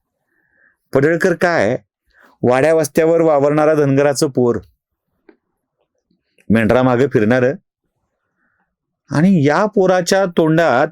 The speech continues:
जी भाषा येते ना, तशीच ती रांगडी असते. मग तो कधी कोरोना म्हणतो, कधी काही म्हणतो, म्हणते, हरकत नाही, रांगडी भाषा आहे ना. जशा जरांगेंच्या भाषेचं ग्रामीण भाषा म्हणून आपण समर्थन करतो, तसं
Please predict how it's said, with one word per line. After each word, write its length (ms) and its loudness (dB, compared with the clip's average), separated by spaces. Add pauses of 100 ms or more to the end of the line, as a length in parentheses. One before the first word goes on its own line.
जी 120 0
भाषा 380 -2
येते 300 0
ना, 160 0
तशीच 500 -2
ती 80 2
रांगडी 400 0
असते. 400 -4 (600)
मग 200 0
तो 100 0
कधी 240 0
कोरोना 440 0
म्हणतो, 520 0
कधी 240 -2
काही 260 0
म्हणतो, 440 0
म्हणते, 280 0
हरकत 320 -2
नाही, 160 -6 (880)
रांगडी 300 0
भाषा 300 -2
आहे 80 -2
ना. 160 -4 (680)
जशा 300 0
जरांगेंच्या 760 0
भाषेचं 680 0 (1040)
ग्रामीण 480 0
भाषा 320 0
म्हणून 280 0
आपण 240 -2
समर्थन 520 0
करतो, 560 -2
तसं 460 0